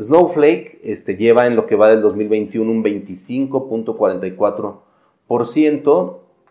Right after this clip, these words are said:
Fue fundada en el dos mil doce y prácticamente viene desde la parte de, de la ingeniería de datos, con dos de los socios que vienen de Oracle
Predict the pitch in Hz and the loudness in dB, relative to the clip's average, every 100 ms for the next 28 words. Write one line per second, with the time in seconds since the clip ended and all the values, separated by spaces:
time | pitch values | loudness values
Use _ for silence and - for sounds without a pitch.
0 | _ _ _ _ _ _ _ _ - 151 | _ _ _ _ _ _ _ _ 0 0
1 | 175 151 156 156 127 107 95 113 113 110 | 2 2 2 2 2 0 0 -4 -4 0
2 | 101 101 - 147 - _ _ _ _ _ | 0 0 -6 -8 -8 _ _ _ _ _
3 | _ _ _ _ _ _ - 120 123 - | _ _ _ _ _ _ -8 -4 -2 0
4 | 120 - 120 107 104 104 104 104 101 87 | -2 -2 -4 -2 -2 -2 -2 -2 -4 -4
5 | 90 85 - 90 87 98 87 82 - 85 | -4 -6 -2 -2 -2 -4 -6 -8 -14 -14
6 | 90 90 - 90 90 101 95 95 95 95 | -10 -10 -10 -8 -4 -2 -2 2 2 4
7 | 120 147 - 98 95 101 104 95 92 113 | 0 0 -4 -6 -2 0 0 0 -2 0
8 | 123 - 113 120 - - - 92 98 101 | -2 -2 -4 -4 -6 -16 -10 -8 -8 -8
9 | 101 110 135 139 135 143 156 165 | 0 6 8 8 6 4 2 0